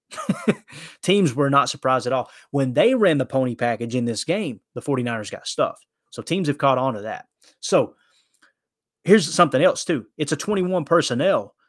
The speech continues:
but it could also be considered a thirty-one personnel because you got Deebo Samuel on the field, too. You know, Deebo can line up in the backfield. I talked about another play where it was an I formation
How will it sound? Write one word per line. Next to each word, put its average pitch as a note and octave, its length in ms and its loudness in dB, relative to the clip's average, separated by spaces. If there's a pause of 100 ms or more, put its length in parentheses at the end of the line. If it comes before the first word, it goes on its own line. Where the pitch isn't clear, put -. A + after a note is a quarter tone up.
(160)
but C3 120 0
it C3 40 -2
could B2 100 -2
also D#3+ 360 2
be C#3 160 0
considered B2+ 400 -4
a G#2 60 -6
thirty-one C3+ 480 0
personnel A2+ 380 -6
because A#2 240 -8
you F3+ 60 -8
got F#3+ 180 0
Deebo C3 320 0
Samuel E3+ 420 -2
on A2 80 -8
the G#2 80 -12
field, A2 260 -8
too. E3+ 240 -4
You C3 80 -4
know, E3+ 100 2
Deebo D#3 320 2
can B2 120 -4
line B2 120 0
up A#2 80 -6
in A#2 60 -10
the G#2+ 60 -8
backfield. G#2+ 480 -8 (240)
I B2 60 -6
talked D#3+ 260 2
about C3+ 200 0
another F3 260 2
play C#3 260 2
where C3 100 -2
it A#2 40 -6
was A#2+ 100 -8
an A#2 80 -2
I D#3 180 6
formation C#3 680 -4